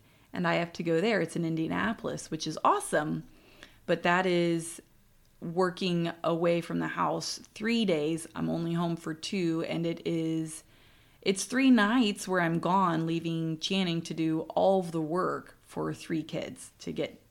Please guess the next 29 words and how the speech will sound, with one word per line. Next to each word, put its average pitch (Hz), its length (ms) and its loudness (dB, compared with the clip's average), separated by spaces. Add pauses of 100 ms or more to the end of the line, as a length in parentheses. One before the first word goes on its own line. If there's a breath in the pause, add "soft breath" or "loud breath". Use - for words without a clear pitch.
(140)
pick 175 180 -8
them 160 160 -2
all 156 200 0
up - 320 4
between 165 320 -6
school 165 360 -4
and 156 100 -2
daycare, 190 580 -2 (460 loud breath)
get - 260 -6
dinner, 180 580 0 (300)
feed 185 340 -4
them 175 160 2
all, 170 520 0 (160)
get 156 140 -8
them 151 120 -4
into 151 140 -2
bed, 160 460 4 (120)
clean 170 240 -4
up 165 80 -4
from 165 160 -6
dinner. 165 460 -2
It's 262 140 -2
a 349 60 4
lot. 285 460 4
It, - 300 0
it, - 260 4
he 262 340 4
was 247 800 4 (540 soft breath)
expressing 180 1000 2